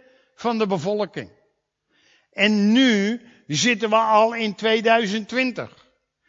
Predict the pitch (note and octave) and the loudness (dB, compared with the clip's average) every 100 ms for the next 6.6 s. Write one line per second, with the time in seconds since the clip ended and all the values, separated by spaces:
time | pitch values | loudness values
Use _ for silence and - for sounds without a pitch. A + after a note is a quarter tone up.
0 | _ _ F#3 G#3+ F3+ A3 A3 G3 D3 - | _ _ 0 2 2 2 4 2 -4 2
1 | B3+ C4 B3+ A3 A#3 A3 A#3+ A#3 A3 E3 | 4 4 2 -2 -2 -2 -2 -2 -6 -4
2 | F3 A#3+ B3+ F3+ G#3 G3+ A3 G#3+ F#3+ F#3 | 2 4 4 -2 -4 -6 -4 -4 -4 0
3 | B3 - - - _ _ _ - G3 A3 | 0 0 -10 -20 _ _ _ -2 0 2
4 | A3+ G#3+ A3 G#3+ G3+ B3 C4 G3+ F#3+ - | 2 0 0 0 2 0 -2 -4 -6 -4
5 | D#3+ D#3 G#3 A#3+ G3 G#3+ A3+ B3 - G#3 | -6 -6 -8 -8 -4 -2 -2 -6 -6 -2
6 | A3 G3+ C3+ D3+ F#3+ | 2 2 0 -6 -8